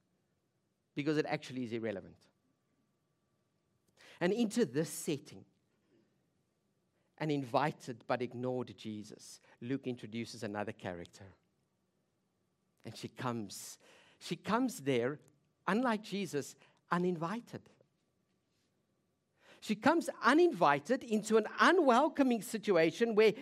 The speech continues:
where women are not supposed to be. They're there to serve and then leave, but they're not really meant to be there in first century culture.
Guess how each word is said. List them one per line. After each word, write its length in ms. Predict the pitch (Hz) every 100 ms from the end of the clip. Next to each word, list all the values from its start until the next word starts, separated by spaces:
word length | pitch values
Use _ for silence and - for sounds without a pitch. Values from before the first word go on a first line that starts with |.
| -
where 140 | 208 208
women 280 | 269 294
are 60 | 277
not 220 | 254 285
supposed 500 | - 262 208 165 -
to 80 | 185
be. 240 | 135 175
They're 160 | 247 214
there 220 | 190 226
to 160 | 233 185
serve 380 | - 294 277 180
and 120 | 196
then 240 | 214 196
leave, 320 | 240 254 185
but 120 | 190 208
they're 100 | 220
not 200 | 302 247
really 220 | 214 208
meant 280 | 185 170 -
to 100 | 165
be 200 | 131 123
there 360 | 117 131 240 - _ _ _ _ _ _ _ _ -
in 140 | 202
first 320 | 147 196 180 -
century 360 | 190 156 165
culture. 580 | 165 143 123 - 185 220